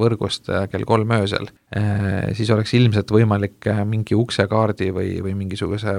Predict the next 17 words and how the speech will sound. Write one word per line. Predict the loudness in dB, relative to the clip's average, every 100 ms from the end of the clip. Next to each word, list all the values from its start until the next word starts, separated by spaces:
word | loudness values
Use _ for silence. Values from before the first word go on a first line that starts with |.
| 0
valvesüsteemi | 0 2 0 -2 -2 -2 -2 -2 -4 -4 -4 -2
logi | -2 0 0
järgi | 0 0 0
välja | 0 0
selgitada, | -2 -4 -4 -4
milline | -2 -2 -2 0
inimene | 0 0 -4 -4 -6 -4
see | -6
kell | -4 0
kolm | 2 2 0 -2
öösel | -4
käis | -2 0 0 -4
kontoris. | -6 -6 -10 -10 -14 _ _ _ _ -6
No | -2
see |
on | 0 0
väga | 0 0